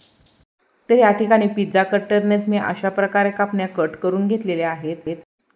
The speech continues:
सर्व कापण्या एकसारख्या दिसण्यासाठी साईडला व्यवस्थित ज्या कापण्या आलेल्या नाहीत ना, त्या मी काढून घेतलेल्या आहेत.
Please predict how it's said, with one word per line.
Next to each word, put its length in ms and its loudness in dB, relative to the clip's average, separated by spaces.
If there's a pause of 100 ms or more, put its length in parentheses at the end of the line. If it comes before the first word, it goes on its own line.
(800)
सर्व 180 6
कापण्या 380 2
एकसारख्या 640 0
दिसण्यासाठी 760 -2 (520)
साईडला 460 4
व्यवस्थित 560 2
ज्या 160 2
कापण्या 460 0
आलेल्या 400 2
नाहीत 320 0
ना, 180 0 (460)
त्या 160 4
मी 140 4
काढून 420 2
घेतलेल्या 420 2
आहेत. 280 -2